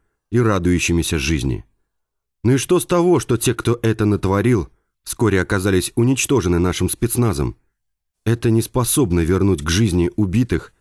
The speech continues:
и залечить раны тех, кто волей случая остался в живых. Мир, в который мы попали, оказался до нельзя жестоким и беспощадным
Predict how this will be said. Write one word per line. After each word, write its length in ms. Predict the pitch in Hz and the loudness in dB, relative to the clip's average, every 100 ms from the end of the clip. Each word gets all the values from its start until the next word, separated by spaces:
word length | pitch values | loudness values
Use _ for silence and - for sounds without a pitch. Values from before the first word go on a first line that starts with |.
| _ _ _ | _ _ _
и 80 | 117 | -2
залечить 540 | 110 110 101 117 - | 2 0 2 0 0
раны 320 | 101 113 98 92 | 0 2 0 0
тех, 400 | - 123 - - _ - | 0 0 -2 -12 _ -6
кто 180 | 135 | -2
волей 260 | 123 120 101 | 2 2 0
случая 380 | - 98 - 87 | 0 0 0 -2
остался 520 | 90 - 90 73 82 | -2 -4 -2 -2 -2
в 60 | 69 | -2
живых. 440 | 80 64 - _ _ _ _ _ _ _ _ _ 101 | -2 -2 -6 _ _ _ _ _ _ _ _ _ 0
Мир, 280 | 131 135 | 4 2
в 60 | - | 0
который 380 | 120 113 120 113 | -2 0 2 2
мы 160 | 113 | 2
попали, 600 | 110 101 123 117 82 65 - _ | 0 -2 0 0 0 -2 -6 _
оказался 580 | 87 123 113 127 104 107 | -4 -2 0 0 0 -2
до 340 | 90 95 139 | -2 0 2
нельзя 320 | 123 98 85 101 | 2 0 0 2
жестоким 680 | 101 - 135 120 98 76 - _ _ _ | 2 0 0 0 0 -2 -6 _ _ _
и 80 | 113 | -2
беспощадным 960 | 101 110 - 104 - - 73 64 50 | 0 -2 -2 -4 -2 -2 -2 -4 -8